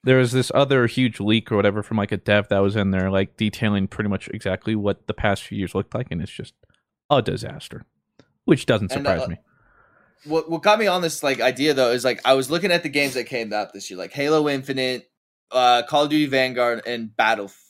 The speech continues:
Speaker 2: uh, Battlefield, right?
Speaker 1: Mm-hmm.
Speaker 2: You would probably say, other than Halo Infinite, those are, like, the worst iteration of their games probably ever,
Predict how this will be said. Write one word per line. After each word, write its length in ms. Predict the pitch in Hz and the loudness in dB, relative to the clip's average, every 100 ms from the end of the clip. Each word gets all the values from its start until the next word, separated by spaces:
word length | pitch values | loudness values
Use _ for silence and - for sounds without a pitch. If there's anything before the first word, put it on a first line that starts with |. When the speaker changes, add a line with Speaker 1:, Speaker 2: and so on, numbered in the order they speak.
| _ | _
Speaker 2:
uh, 180 | 107 110 104 | -2 -2 0
Battlefield, 480 | 117 110 92 92 80 | 0 0 -4 -12 -8
right? 200 | 90 92 _ _ _ _ _ - | -6 -6 _ _ _ _ _ -4
Speaker 1:
Mm-hmm. 220 | 120 110 - _ _ _ _ _ _ | -2 -4 -8 _ _ _ _ _ _
Speaker 2:
You 180 | 143 175 | -8 -4
would 160 | 196 180 - _ | -2 -2 -6 _
probably 540 | - 226 254 240 233 | 4 4 4 2 -2
say, 380 | 202 180 151 151 | 0 2 4 4
other 240 | 175 226 | 6 6
than 140 | 220 196 | 4 4
Halo 340 | 175 170 165 | 4 6 4
Infinite, 480 | 147 123 117 107 - _ _ _ _ _ _ _ | 2 -4 -8 -10 -10 _ _ _ _ _ _ _
those 300 | 151 185 180 | 4 6 6
are, 80 | 180 | 6
like, 220 | 165 156 | 6 4
the 100 | 151 | -2
worst 460 | 123 147 170 180 | 0 0 0 0
iteration 420 | 156 156 147 143 143 | -2 -2 -2 -2 -4
of 120 | 127 | -4
their 100 | 127 | -4
games 480 | 120 117 110 104 - | -2 -2 -2 -6 -14
probably 920 | - 180 185 156 160 151 143 135 _ _ _ _ _ _ _ _ _ _ _ _ _ | -2 0 0 -2 0 2 2 -2 _ _ _ _ _ _ _ _ _ _ _ _ _
ever, 500 | 127 139 175 233 269 | 2 4 6 4 2